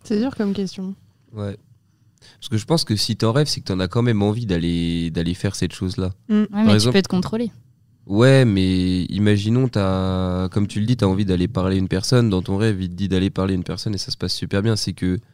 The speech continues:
Speaker 2: dans ton subconscient, tu t'as envie d'aller parler à cette personne et t'as envie que ça se passe bien avec elle. Donc, c'est que t'as un côté en toi qui a envie et peut-être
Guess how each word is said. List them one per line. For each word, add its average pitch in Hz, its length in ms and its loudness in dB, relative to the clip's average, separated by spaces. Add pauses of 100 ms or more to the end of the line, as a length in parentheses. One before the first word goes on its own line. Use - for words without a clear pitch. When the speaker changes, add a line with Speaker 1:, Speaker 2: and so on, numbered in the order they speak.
(480)
Speaker 2:
dans 101 120 2
ton 104 140 0
subconscient, 113 540 0
tu 92 580 -2
t'as 92 80 2
envie 101 260 2
d'aller 101 220 2
parler 95 240 0
à 95 40 -2
cette - 140 -8
personne 101 300 -2
et 110 60 0
t'as - 120 -2
envie 95 140 0
que - 60 -6
ça - 80 -6
se - 80 -8
passe 90 180 -4
bien 95 160 2
avec 92 280 0
elle. 90 280 -2
Donc, 90 360 -4
c'est 90 120 -2
que - 80 -12
t'as 98 160 0
un 101 80 2
côté 117 240 -2
en 110 100 2
toi 123 160 0
qui 117 140 -2
a 101 40 4
envie 110 340 0
et 95 60 0
peut-être - 420 -4